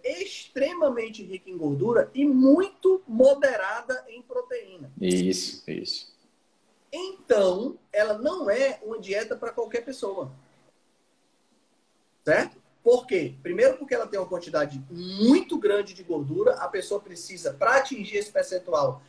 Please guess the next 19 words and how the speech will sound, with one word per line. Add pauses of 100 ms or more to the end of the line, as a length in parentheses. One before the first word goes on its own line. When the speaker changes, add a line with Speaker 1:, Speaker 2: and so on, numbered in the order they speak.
(120)
Speaker 1:
ela
não
consegue
só
com
comida
de
verdade. (680)
Então,
ela
tem
que
comer (440)
gordura
refinada
pra
poder
Speaker 2:
Ó,
Speaker 1:
manter.